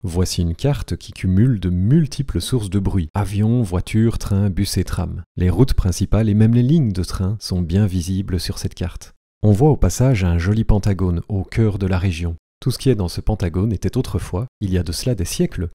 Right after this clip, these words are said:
entouré d'une imposante muraille, aujourd'hui devenue route et dont on trouve des restes à certains endroits. Le vacarme au nord de la région, entre trains, camions, voitures, bus et avions, est infernal. Si on veut plus de quiétude,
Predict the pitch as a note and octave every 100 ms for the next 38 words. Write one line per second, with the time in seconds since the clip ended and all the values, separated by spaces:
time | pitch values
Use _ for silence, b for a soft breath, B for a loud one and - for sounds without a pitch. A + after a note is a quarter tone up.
0 | _ B2+ - G2 B2+ G2+ F2 A2 A#2 G#2+
1 | G#2 - G#2 F#2 E2 E2 - A#2 G2 F2+
2 | G2 F2+ E2+ D#2+ F2 E2 E2 D#3 - -
3 | A2 G2 - F#2 - C#3+ G#2 F2+ A2 -
4 | - - F2 - F#2+ G#2 F#2+ F2+ F2 F2
5 | - _ _ _ _ _ _ _ _ _
6 | F#2 G2 G2+ - B2+ F#2+ F2+ F2+ A#2 G#2
7 | F#2 F2+ F#2 F2+ F#2 F#2+ A2+ - G#2 -
8 | G#2 - B2+ A#2 - G2+ G#2 A#2 G#2+ G2+
9 | G2 A2+ G#2+ E2+ F#2 G2 G2+ F2+ F2 G2+
10 | G#2+ - A2 - B2 G#2 - F2+ F2 F2
11 | F2+ - _ _ _ - F#2+ F2 A2+ G#2
12 | - G2 F2+ - E2 - C#3 G#2 D#2+